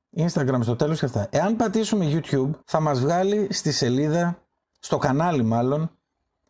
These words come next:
του YouTube της D J I.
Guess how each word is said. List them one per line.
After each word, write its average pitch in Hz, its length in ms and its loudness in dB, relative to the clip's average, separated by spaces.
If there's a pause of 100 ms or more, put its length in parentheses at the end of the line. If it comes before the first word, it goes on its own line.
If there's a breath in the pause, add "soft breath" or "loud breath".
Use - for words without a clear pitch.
(380)
του - 100 -2
YouTube 160 520 0 (760)
της 175 360 -2 (240)
D - 20 2 (160)
J 143 40 0 (340)
I. 85 120 -2